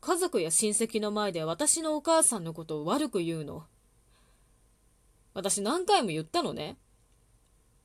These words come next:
そういうこと言うのやめてって。でもおばあちゃん聞いてくれなかったんだ。だから私、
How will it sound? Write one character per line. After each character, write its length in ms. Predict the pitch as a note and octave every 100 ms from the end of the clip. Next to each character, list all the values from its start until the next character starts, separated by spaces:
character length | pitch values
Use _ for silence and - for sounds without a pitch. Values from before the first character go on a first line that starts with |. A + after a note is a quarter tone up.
| _
そ 260 | - A3
う 60 | A3
い 60 | A3+
う 60 |
こ 120 | A3
と 100 | A3
言 180 | F3+ G3+
う 40 | G#3
の 120 | E3
や 160 | E3+
め 120 | F#3 G3+
て 120 | G#3+
っ 40 |
て。 360 | - - D3 - _ _ _ _ _ _ _ _ _
で 80 | G#3
も 140 | G3 F3
お 40 |
ば 140 | A3+
あ 80 | D4+
ち 100 | A3
ゃ 40 | D#3+
ん 40 |
聞 160 | D#3+ A#3
い 60 |
て 80 | B3
く 100 | B3
れ 80 | B3
な 140 | A#3+
か 80 | A3+
っ 60 | F#3
た 180 | - D3+
ん 80 |
だ。 300 | C#3+ D#3+ - - _ _ _ _ _ _ _ _ _ _ _ _ _ _ _ _ _ _ _ _ _ _ _ _ _ _ _ _ _ _ _ _ _ _ _ _ _ - _ _
だ 80 | -
か 140 | C4 G#3
ら 100 | D#3
私、 460 | D#3+ E3+ D#3 D#3